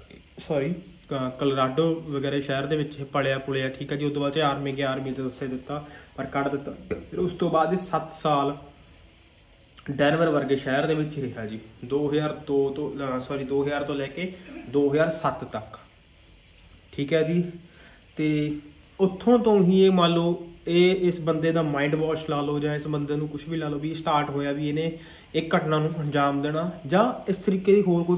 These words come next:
ਘਟਨਾ ਨੂੰ ਅੰਜਾਮ ਦੇਣਾ, ਠੀਕ ਆ ਜੀ। ਤਾਂ ਇਹ ਉਸ ਸਮੇਂ ਦੇ ਵਿੱਚ ਕਿ ਇਹ ਜਿਵੇਂ Hitler ਦੇ group ਚੱਲਦੇ ਹੁੰਦੇ ਸੀ, Nazi group ਦਾ, ਅਹ, member ਵੀ ਰਿਹਾ ਹੈ ਸੱਤ, ਅਹ, ਉਸ ਸੱਤ ਸਾਲਾਂ ਦੇ ਵਿੱਚ, ਠੀਕ ਆ ਜੀ,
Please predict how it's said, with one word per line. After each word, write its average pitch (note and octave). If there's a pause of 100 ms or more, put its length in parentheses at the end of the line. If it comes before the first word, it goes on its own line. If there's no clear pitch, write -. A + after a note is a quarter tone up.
ਘਟਨਾ D#3+
ਨੂੰ D#3
ਅੰਜਾਮ C3
ਦੇਣਾ, - (640)
ਠੀਕ D3
ਆ F3
ਜੀ। F3 (420)
ਤਾਂ F3 (220)
ਇਹ A#3+
ਉਸ G#3+
ਸਮੇਂ G3+
ਦੇ A3
ਵਿੱਚ D3 (380)
ਕਿ F3+
ਇਹ D#3+
ਜਿਵੇਂ D3
Hitler D3
ਦੇ D3+
group D3
ਚੱਲਦੇ D3
ਹੁੰਦੇ C#3+
ਸੀ, D3+
Nazi D3
group D3
ਦਾ, D3
ਅਹ, C3
member C#3
ਵੀ D3+
ਰਿਹਾ D3
ਹੈ D3+
ਸੱਤ, D3
ਅਹ, C3
ਉਸ D3 (420)
ਸੱਤ C#3
ਸਾਲਾਂ C#3
ਦੇ C3+
ਵਿੱਚ, C3+ (580)
ਠੀਕ D3
ਆ D#3
ਜੀ, D3+